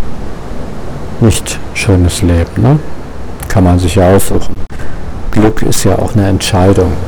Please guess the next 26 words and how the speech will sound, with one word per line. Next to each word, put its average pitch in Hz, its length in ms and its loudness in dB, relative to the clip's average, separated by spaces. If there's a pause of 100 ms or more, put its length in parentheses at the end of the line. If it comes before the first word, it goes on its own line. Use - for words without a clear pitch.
ne? 107 100 2
Es 107 120 -2
kommt 107 160 2
immer 104 200 4
auch 107 140 2
noch 104 140 2
dazu, 107 520 2 (1900)
ich - 240 2
hab 120 160 2
ja 113 80 6
natürlich, 107 560 4
äh, 110 180 2
die 107 100 4
meisten 101 360 4
Leute 101 260 4
sind 98 180 2
glücklich, 131 480 2
in 123 80 0
dieser 101 200 2
Umgebung 98 460 4
ist - 140 0
das, 98 240 2
ähm, 95 380 2 (520)
nicht 113 140 2
so 107 180 4
schwer. 110 440 4